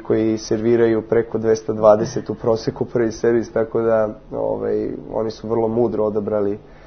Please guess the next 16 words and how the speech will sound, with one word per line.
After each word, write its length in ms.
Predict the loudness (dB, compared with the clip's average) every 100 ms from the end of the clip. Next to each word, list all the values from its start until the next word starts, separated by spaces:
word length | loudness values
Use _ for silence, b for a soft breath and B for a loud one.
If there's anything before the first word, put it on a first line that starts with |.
| b b 6
to 140 | 8
mesto 360 | 8 6 4 0
za 140 | 2
odigranje 460 | 2 4 4 4 4
Davis 240 | 2 2
Kupa. 540 | 0 0 8 8 8 B B B
Međutim, 400 | 4 6 6 4
kažem, 420 | 8 6 6 2 4
a, 420 | 6 8 8 6 0
nije 480 | -6 -2 6 8 10
prvi 360 | 10 8 6 4
put 200 | 4 4 -4
da 200 | -6 0
idemo 560 | 2 4 4 4 4 2 0 -12 -12 -14 -8
gostovanje 680 | -2 -2 0 4 4 4 2
na, 280 | 0 -4 -6